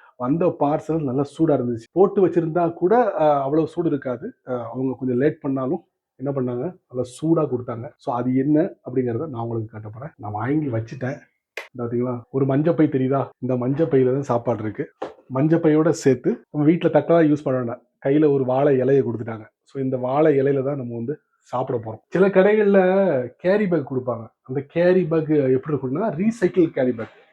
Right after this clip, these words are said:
But இவங்க என்ன பண்ணிட்டாங்கன்னா, மஞ்ச பையிலே கொடுத்துட்டாங்க. So, இந்த மஞ்ச பையில என்ன இருக்குங்கிறத நான் உங்களுக்கு காட்டுறேன். அதுக்கு முன்னாடி ஒரு செட்டப் பண்ணிடுவோம். நல்லா வெயிட்டா இருக்குங்க இந்த மஞ்ச பையில, நல்லா சூடாவும் இருக்கு. மஞ்ச பையில உள்ள சாப்பாடை சைடுல வச்சிருவோம். வாழை இலை இருக்குல்ல,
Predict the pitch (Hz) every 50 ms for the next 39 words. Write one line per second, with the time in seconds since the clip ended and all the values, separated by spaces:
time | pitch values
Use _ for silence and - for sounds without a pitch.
0 | _ _ 151 147 - 160 156 170 175 202 202 196 185 180 185 170 170 151 151 151
1 | 147 143 139 151 170 175 160 139 131 127 135 - _ _ _ _ _ - - -
2 | - - _ - 143 151 175 165 190 165 170 165 165 170 165 143 139 135 135 131
3 | 131 123 123 110 - - _ - - 147 135 131 127 123 135 151 165 170 165 -
4 | 156 143 139 143 185 214 - - _ _ - 151 156 175 170 147 139 - 147 147
5 | 135 131 135 147 135 123 123 123 120 117 110 120 117 113 120 147 165 - - -
6 | 135 139 139 139 139 143 147 147 151 143 135 131 127 123 123 120 117 113 113 113
7 | 110 110 _ _ - 131 - 170 147 139 117 123 123 139 139 131 123 120 117 117
8 | - - 113 120 143 160 160 143 131 131 147 143 151 151 135 123 123 123 120 110
9 | 110 - _ - 123 117 117 120 123 135 117 120 117 110 110 113 - - _ 131
10 | 147 147 147 - - 143 165 165 165 160 160 151 139 131 120 - - - - _
11 | 120 123 - 170 165 180 185 156 - - - 143 135 135 - - - - 156 143
12 | 135 143 156 147 151 - 123 135 143 147 135 120 113 - - 120 113 110 110 113
13 | 107 107 107 113 127 143 139 127 120 117 113 113 120 123 -